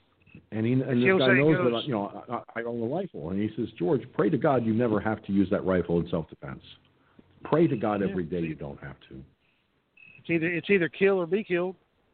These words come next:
Speaker 2: Your choice. What are you gonna do in a self-defense situation, of course? You know, if it's, if it's pushed to that point.
Speaker 1: Yeah,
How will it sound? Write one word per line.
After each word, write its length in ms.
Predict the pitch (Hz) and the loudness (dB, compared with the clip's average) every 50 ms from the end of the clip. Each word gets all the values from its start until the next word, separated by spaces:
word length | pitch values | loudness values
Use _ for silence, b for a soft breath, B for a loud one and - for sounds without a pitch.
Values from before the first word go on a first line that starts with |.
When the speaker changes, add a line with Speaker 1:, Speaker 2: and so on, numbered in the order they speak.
| _ _ _ _ _ _ _ _ _ _ _ _ | _ _ _ _ _ _ _ _ _ _ _ _
Speaker 2:
Your 140 | - 180 180 | -4 -4 -2
choice. 320 | - 185 196 214 196 175 - - - - - _ _ _ _ _ _ | 0 2 2 2 2 0 -4 -10 -16 -20 -20 _ _ _ _ _ _
What 100 | - 170 | -8 -6
are 40 | 170 | -4
you 60 | 170 170 | -2 -2
gonna 160 | 165 165 165 | -2 -2 0
do 180 | 170 185 165 - - _ _ _ _ _ _ _ _ _ _ _ _ _ | 0 -2 -2 -2 -8 _ _ _ _ _ _ _ _ _ _ _ _ _
in 60 | - 160 | -6 -6
a 40 | |
self-defense 480 | - - 165 139 - - - - 147 - | -4 -2 -4 -4 -4 -8 -10 -8 -6 -6
situation, 460 | - 139 - - 143 151 143 - - 117 | -6 -8 -8 -8 -6 -6 -6 -8 -10 -16
of 80 | - | -20
course? 180 | - 123 113 - _ _ _ _ _ _ - | -20 -20 -20 -20 _ _ _ _ _ _ -14
You 80 | 139 135 | -12 -12
know, 100 | 135 127 - _ _ _ _ _ _ _ _ _ _ _ _ _ _ _ _ _ _ _ _ - - _ _ _ _ _ _ - - - - - - - - | -12 -12 -16 _ _ _ _ _ _ _ _ _ _ _ _ _ _ _ _ _ _ _ _ -20 -20 _ _ _ _ _ _ -20 -20 -20 -20 -20 -20 -12 -12
if 120 | 147 - | -10 -10
it's, 100 | 151 - - - - | -10 -14 -14 -10 -8
if 240 | 175 170 135 - | -8 -6 -6 -8
it's 100 | 143 123 - - | -10 -14 -8 -6
pushed 220 | 165 147 - - | -4 -4 -4 -6
to 40 | 131 | -10
that 160 | 127 127 - - | -16 -16 -16 -16
point. 200 | 147 135 - - - - - - _ _ _ _ - _ _ _ - _ _ _ _ _ _ _ _ _ _ - - - _ _ _ _ _ - _ _ - | -16 -16 -16 -16 -20 -20 -20 -20 _ _ _ _ -20 _ _ _ -20 _ _ _ _ _ _ _ _ _ _ -20 -20 -20 _ _ _ _ _ -20 _ _ 4
Speaker 1:
Yeah, 360 | 101 101 95 85 76 71 | 6 6 6 4 2 0